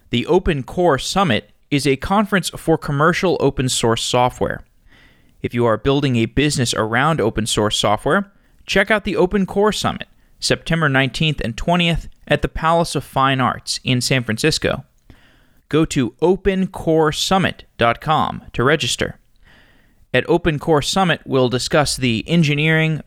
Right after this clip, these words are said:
business strategy, and investment landscape of commercial open source software businesses.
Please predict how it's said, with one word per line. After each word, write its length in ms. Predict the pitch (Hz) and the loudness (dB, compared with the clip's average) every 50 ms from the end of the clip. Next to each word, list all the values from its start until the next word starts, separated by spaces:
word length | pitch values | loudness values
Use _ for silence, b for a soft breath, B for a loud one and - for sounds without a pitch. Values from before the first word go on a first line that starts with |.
| - 131 | -6 -2
business 340 | 143 160 160 151 156 135 | 0 0 0 0 -2 -4
strategy, 640 | - - - 160 160 165 156 147 - 165 156 160 147 - - _ _ - | -4 -2 0 0 0 0 0 -2 0 0 0 0 -2 -6 -12 _ _ -2
and 160 | 170 175 180 | -2 -2 0
investment 560 | 175 175 151 135 156 170 160 - 175 135 78 | 0 0 2 2 0 0 0 0 -2 0 0
landscape 560 | 104 110 95 - - - - 101 98 - - - | 0 0 0 0 -2 -4 -4 -4 -4 -4 -4 -4
of 140 | - - - | -4 -4 -2
commercial 540 | - 143 135 139 156 165 - - 196 170 - | -2 -2 0 2 0 0 0 0 -2 -2 0
open 320 | - 127 139 - 156 143 | 0 0 0 0 0 -2
source 340 | 139 - - 127 120 123 - - | 0 0 2 2 2 0 -2 -4
software 460 | - - - 151 131 175 - 139 117 | -4 -2 0 0 0 0 0 -2 -2
businesses. 580 | 104 98 98 - - - - - - - - | 0 -2 -2 -4 -4 -6 -6 -6 -6 -8 -10